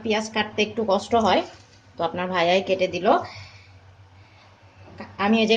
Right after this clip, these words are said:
পেঁয়াজের পাতা এনেছিলাম, সেই পেঁয়াজের পাতা দিচ্ছি, ধনিয়া পাতা দিলাম, পেঁয়াজ দিয়েছি, কাঁচামরিচ দিচ্ছি। এখন দিয়ে দিব হচ্ছে লবণ, হলুদ আর তেল। রান্নার কিন্তু মূল জিনিস হচ্ছে সবকিছু হাতের কাছে নেয়া। সবকিছু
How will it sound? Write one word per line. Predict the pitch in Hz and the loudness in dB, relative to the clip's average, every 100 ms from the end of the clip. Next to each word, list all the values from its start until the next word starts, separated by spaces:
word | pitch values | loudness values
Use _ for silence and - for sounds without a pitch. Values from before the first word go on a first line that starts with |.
| 220 | 8
পেঁয়াজের | 247 220 220 220 | 8 8 4 4
পাতা | 214 220 214 | 2 4 4
এনেছিলাম, | 208 220 214 226 381 | 4 0 2 2 4
সেই | 269 240 | 2 4
পেঁয়াজের | 247 214 208 202 | 2 2 0 -2
পাতা | 196 196 196 | -4 -2 -4
দিচ্ছি, | 196 - 240 302 440 - - - - - | -4 -6 -2 0 -2 -8 -18 -18 -20 -6
ধনিয়া | 220 226 220 | 2 2 4
পাতা | 208 202 196 | 4 2 2
দিলাম, | 190 220 392 - - - - - - | 2 2 0 -6 -18 -20 -20 -16 -2
পেঁয়াজ | 214 196 190 | 0 0 0
দিয়েছি, | 202 202 359 269 | -2 -2 -4 -2
কাঁচামরিচ | 220 202 190 190 185 | 0 0 0 -2 -2
দিচ্ছি। | 185 190 247 381 427 - - _ - - - - - 180 | -4 -4 0 0 -2 -10 -20 _ -18 -16 -16 -20 -8 -6
এখন | 202 196 202 | -4 -6 -2
দিয়ে | 202 190 | -2 -2
দিব | 180 202 | -4 -2
হচ্ছে | 196 190 254 330 | -2 -2 -4 2
লবণ, | 208 180 196 208 | 2 4 0 0
হলুদ | 190 185 190 180 | -2 -2 0 0
আর | - - | -2 -4
তেল। | 185 254 427 - - - - - _ _ _ _ - - - - - - - - 226 | -2 -2 -4 -10 -20 -20 -20 -20 _ _ _ _ -20 -20 -20 -20 -20 -20 -20 -4 2
রান্নার | 233 262 277 285 | 4 6 4 4
কিন্তু | 285 294 254 | 2 6 8
মূল | 269 254 | 8 8
জিনিস | 247 262 269 | 6 6 6
হচ্ছে | 262 240 285 | 4 2 6
সবকিছু | 226 - 247 262 214 | 4 4 0 2 2
হাতের | 196 220 214 | 2 2 2
কাছে | 185 202 165 | 0 0 -4
নেয়া। | 143 - - - - 254 | -4 -4 -6 -8 -4 -2
সবকিছু | 240 277 262 | -2 0 0